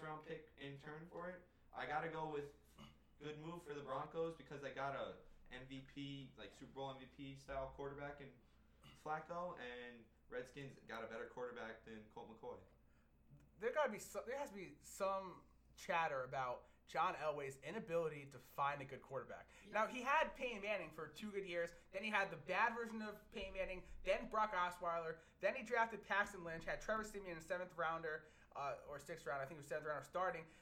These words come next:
Speaker 2: Then he had the whole Chad Kelly experience, and then Case Keenum.
Speaker 3: I think he just loves those tall quarterbacks. We just see Joe Flacco, who's a, who's a giant, and around, like, six three, six four, six five, something like that.
Speaker 2: That's not a giant.
Speaker 3: He, he's a pretty, he's a tall guy, though. He's a very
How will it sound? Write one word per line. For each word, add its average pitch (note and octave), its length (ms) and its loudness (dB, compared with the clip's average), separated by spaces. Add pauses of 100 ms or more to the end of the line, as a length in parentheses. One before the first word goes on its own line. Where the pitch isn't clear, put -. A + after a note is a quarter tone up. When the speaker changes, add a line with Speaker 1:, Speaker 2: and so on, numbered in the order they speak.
(140)
Speaker 2:
Then B3+ 160 6
he B3+ 80 -2
had G#3 160 6
the G3+ 80 0
whole G3 160 4
Chad F3+ 320 2
Kelly G#3+ 240 4
experience, E3+ 560 -2 (320)
and E3 320 2 (240)
then F3 160 4
Case D#3+ 240 -4
Keenum. C#3+ 400 -6 (160)
Speaker 3:
I F#3+ 80 -4
think C4+ 240 -10
he B3 80 -12
just A3+ 240 -10
loves G3 320 -4
those - 240 -6
tall D#3 240 0
quarterbacks. D3 480 -8
We E3 80 -12
just D#3 160 -14
see D#3+ 320 -10
Joe D#3+ 240 -4
Flacco, C#3+ 400 -6
who's D3 160 -10
a, - 20 -20 (140)
who's E3+ 160 -14
a C#3+ 80 -12 (160)
giant, E3 400 -4 (320)
and D#3+ 160 -6
around, D#3 240 -2
like, C#3 160 -12
six E3 240 -14
three, D#3+ 160 -8
six - 160 -16
four, D#3+ 160 -8
six D3 160 -16
five, D3+ 240 -6
something D#3 160 -10
like D3 80 -12
that. D3+ 160 -10
Speaker 2:
That's C#3+ 80 -14
not - 160 -14
a - 80 -16
giant. - 120 -20 (440)
Speaker 3:
He, F3+ 240 -14
he's G3 80 -12
a - 20 -14
pretty, F#3 220 -4
he's F3+ 80 -6
a - 0 -
tall D3 240 -2
guy, D3 240 -2
though. D#3 160 -10
He's F3 80 -6
a F#3+ 80 -6
very A#3 240 0